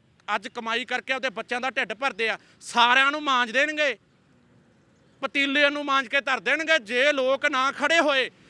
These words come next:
ਤੇ ਇਹਨੂੰ ਚੈਲੰਜ ਕਰਦੇ ਆ, ਜਿੱਥੇ ਮਰਜ਼ੀ ਰਵਨੀਤ ਬਿੱਟੂ ਤੂੰ ਮੈਦਾਨ ਦੇ ਵਿੱਚ ਆ ਜੀ। ਤੇ ਲੁਧਿਆਣੇ ਵਾਲਿਓ ਇਹਨੂੰ ਐਸਾ ਮਾਂਜੋ ਧੋ ਧੋ ਕੇ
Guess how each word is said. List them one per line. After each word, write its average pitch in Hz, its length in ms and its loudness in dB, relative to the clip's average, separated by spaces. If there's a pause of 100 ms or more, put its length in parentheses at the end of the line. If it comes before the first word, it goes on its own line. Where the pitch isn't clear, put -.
(160)
ਤੇ 320 60 0 (200)
ਇਹਨੂੰ 311 300 2
ਚੈਲੰਜ 277 420 0
ਕਰਦੇ 254 380 -4
ਆ, 202 120 -6 (320)
ਜਿੱਥੇ 320 400 2
ਮਰਜ਼ੀ 269 480 -2
ਰਵਨੀਤ 269 500 -4
ਬਿੱਟੂ 240 280 -12
ਤੂੰ 254 160 -14
ਮੈਦਾਨ 220 380 -4
ਦੇ 220 120 -8
ਵਿੱਚ 220 200 -10
ਆ 196 120 -6
ਜੀ। 160 180 -12 (340)
ਤੇ 302 100 2
ਲੁਧਿਆਣੇ 269 440 2
ਵਾਲਿਓ 285 280 2
ਇਹਨੂੰ 294 200 -2
ਐਸਾ 302 300 2
ਮਾਂਜੋ 277 420 -2
ਧੋ 254 260 -6
ਧੋ 254 200 -2
ਕੇ 285 260 2